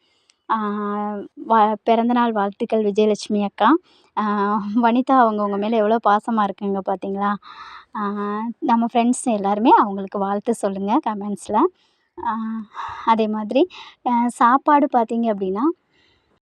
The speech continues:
என்னோட ஹஸ்பண்ட் தான் அன்னைக்குன்னு சமைச்சாங்க. அவங்க சூப்பரா சமைப்பாங்க. ஆ, அவங்க தான் சமைச்சாங்க. நல்லா இருந்துச்சு.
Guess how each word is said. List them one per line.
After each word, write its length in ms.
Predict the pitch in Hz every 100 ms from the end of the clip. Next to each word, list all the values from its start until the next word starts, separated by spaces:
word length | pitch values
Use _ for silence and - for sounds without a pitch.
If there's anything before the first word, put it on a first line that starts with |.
| _ _ _ - _ _
என்னோட 300 | 247 233 220
ஹஸ்பண்ட் 460 | 214 226 247 302 277
தான் 280 | 302 269
அன்னைக்குன்னு 260 | 214 208 233 240
சமைச்சாங்க. 540 | 214 214 - 208 190
அவங்க 340 | 226 262 196
சூப்பரா 560 | 220 - 294 - 233 233 277
சமைப்பாங்க. 580 | 226 202 196 208 185 226 - - - - - -
ஆ, 40 | 208 202 202
அவங்க 280 | 214 214 220
தான் 180 | 214 226 220
சமைச்சாங்க. 520 | 214 202 220 202 196
நல்லா 300 | 202 208 220
இருந்துச்சு. 460 | 208 202 - 254